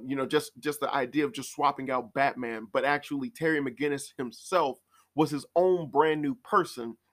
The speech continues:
and then having Bruce Wayne as the guy in the chair helping him, had a slew of brand new villains. The situation was pretty cool and interesting.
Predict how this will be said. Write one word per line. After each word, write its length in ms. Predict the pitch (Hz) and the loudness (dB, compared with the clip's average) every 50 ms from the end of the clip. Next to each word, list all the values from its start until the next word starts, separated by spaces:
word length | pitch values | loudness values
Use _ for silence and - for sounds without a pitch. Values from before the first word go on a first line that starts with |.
| _ _ | _ _
and 160 | - 151 147 151 | 2 2 2 4
then 160 | 160 160 156 | 2 2 2
having 440 | 151 165 175 160 147 160 156 139 110 | 2 0 0 0 0 0 -4 -4 -2
Bruce 260 | 127 156 170 - - | -2 -2 -2 -2 0
Wayne 240 | 151 156 147 143 139 | 2 2 2 2 -2
as 120 | 127 120 | -4 -6
the 100 | 131 127 | -6 -2
guy 240 | 117 143 139 139 135 | 2 4 4 4 2
in 100 | 127 120 | 0 -4
the 80 | 117 | -6
chair 380 | 110 - - 175 156 131 123 113 | -8 -4 -2 -2 -2 -2 -2 2
helping 360 | 139 160 165 165 - 123 117 | 4 4 4 4 2 -4 -4
him, 200 | 113 110 110 110 _ _ - - _ | -4 -4 -4 -6 _ _ -20 -18 _
had 200 | - - 151 135 | 4 6 6 6
a 60 | 123 120 | 6 2
slew 380 | - - - 202 226 226 196 | -2 -4 -2 0 0 2 2
of 80 | 185 143 | 0 2
brand 260 | 156 165 160 147 147 | 2 2 2 2 0
new 160 | 143 139 123 | -2 -4 -4
villains. 480 | 107 127 135 135 135 127 123 127 117 - _ _ _ - | -4 -2 -2 -2 0 -2 -4 -6 -8 -14 _ _ _ -16
The 60 | 117 | -12
situation 760 | - 143 135 - - 123 127 180 254 220 180 - - 160 160 | -10 -10 -8 -8 -8 0 6 6 8 6 6 2 -4 -2 -2
was 160 | 156 151 139 | -2 -4 -6
pretty 300 | - _ - 170 151 143 135 | -6 _ -4 -2 -2 -2 -4
cool 320 | - - 160 151 143 135 | 0 0 0 2 2 0
and 100 | 135 135 | -2 -2
interesting. 520 | 131 131 - - 113 - - 143 131 127 | -4 -4 -6 -10 -16 -10 -8 -6 -6 -6